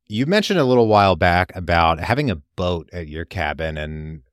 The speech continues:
I think the implication was that people who rent the cabin can use the boat. When you say that, there's all kind of alarm bells of liability, potential liability that go off in my mind.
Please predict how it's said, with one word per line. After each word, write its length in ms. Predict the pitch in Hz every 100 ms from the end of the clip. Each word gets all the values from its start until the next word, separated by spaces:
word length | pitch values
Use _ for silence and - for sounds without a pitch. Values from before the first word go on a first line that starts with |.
| -
I 120 | 92 92
think 180 | 98
the 160 | 85 92
implication 640 | 87 90 - 226 - 127
was 300 | 110 107 104
that 320 | 98 95 90 104
people 200 | 90 87
who 120 | 87
rent 160 | 82
the 60 | -
cabin 300 | - 76 80
can 160 | 78 76
use 300 | 80 76 -
the 140 | 73
boat. 420 | - 120 117 87 _ _ _
When 220 | 104 107
you 140 | 104
say 200 | 107 220 202
that, 280 | 123 107 -
there's 300 | 107 117 107
all 220 | - 139 143
kind 260 | 156 147
of 80 | 117
alarm 520 | 104 98 98 101 101
bells 440 | 98 98 95 95 92
of 380 | 85 82 85
liability, 720 | 90 87 92 87 85 85 85 85
potential 400 | - 90 87 78
liability 540 | 78 78 82 82 78
that 160 | 76 73
go 220 | 78 78
off 300 | 78 78 -
in 240 | 90 82
my 260 | 80 73 73
mind. 580 | 76 76 107 107 85